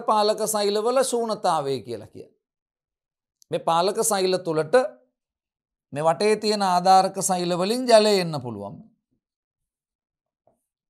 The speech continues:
ආධාරක සෛල වලින් ජලය එන්න පුළුවන්. අන්න. ඒ ජලය ආපුහාම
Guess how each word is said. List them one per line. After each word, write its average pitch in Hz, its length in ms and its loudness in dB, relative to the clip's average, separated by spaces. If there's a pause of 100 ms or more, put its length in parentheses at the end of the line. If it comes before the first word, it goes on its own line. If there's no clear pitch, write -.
(280)
ආධාරක 135 500 2
සෛල 131 300 -4
වලින් 170 280 -6
ජලය 180 280 2
එන්න 131 200 -4
පුළුවන්. - 300 -18 (3500)
අන්න. 107 160 -8 (1000)
ඒ 131 100 -6
ජලය 175 320 2
ආපුහාම 147 640 2